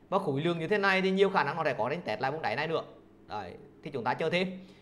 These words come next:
Khi test lại anh chị thường không nên mua. Đấy, thường không nên mua, chúng ta sẽ chơi phiên dấu ấn. À, nói như vậy thì nó sẽ mâu thuẫn. Vì sao này? Lúc này mình nói là mua H C M rồi là ví dụ như, à,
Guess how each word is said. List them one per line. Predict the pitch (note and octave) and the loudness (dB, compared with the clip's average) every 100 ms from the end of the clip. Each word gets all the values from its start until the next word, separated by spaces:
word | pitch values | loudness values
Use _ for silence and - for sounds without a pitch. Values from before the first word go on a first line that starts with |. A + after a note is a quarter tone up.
| - | -4
Khi | - | -2
test | - D3+ | 4 4
lại | D3 E3 | 8 8
anh | F3 | 8
chị | F3+ | 2
thường | F3 G3 | 2 2
không | G3+ G#3+ | 2 0
nên | G#3+ A3 | 0 6
mua. | B3+ - - - - - - - | 6 6 -4 -16 -20 -20 -20 -10
Đấy, | - C3 | -2 0
thường | G3 G3 | 2 2
không | F#3+ G3 | 2 0
nên | G#3 | 4
mua, | G#3 | 4
chúng | G3 B2+ | 4 2
ta | C#3+ E3+ | 2 2
sẽ | |
chơi | F3 F3+ F#3 | 0 2 2
phiên | E3+ F3+ F#3 | 0 -6 -2
dấu | C3 | 2
ấn. | D3 D3+ - - - - - - - | 2 0 -10 -20 -20 -20 -20 -20 -2
À, | D#3 | 0
nói | D#3 C#3 | 4 4
như | F3 | 6
vậy | G3+ | 6
thì | F#3+ | 6
nó | E3 C#3+ | 4 4
sẽ | |
mâu | D3 D#3 | 4 4
thuẫn. | F3+ D#3+ D3+ | 4 0 2
Vì | G3 | 2
sao | G3+ E3+ F3+ | 6 8 8
này? | F#3 | 4
Lúc | F3+ | 0
này | G3 F3 | 2 2
mình | D3+ F#3+ F3 | 2 -2 2
nói | C3 | 2
là | C3 C#3 | 4 2
mua | C#3+ C#3 D#3 F3+ F#3 F#3 F3+ E3 D#3 | 0 0 4 6 6 4 0 -6 -8
H | D3+ A#2 - | -2 -2 -2
C | E3 | -6
M | F3+ F#3 F3+ F3+ | 0 2 4 4
rồi | F3+ F3+ | 4 4
là | F3+ | 2
ví | C#3+ C#3 | 0 -2
dụ | D3 | -2
như, | D3+ D#3 E3+ | -4 -4 0
à, | F3 F3 | 2 2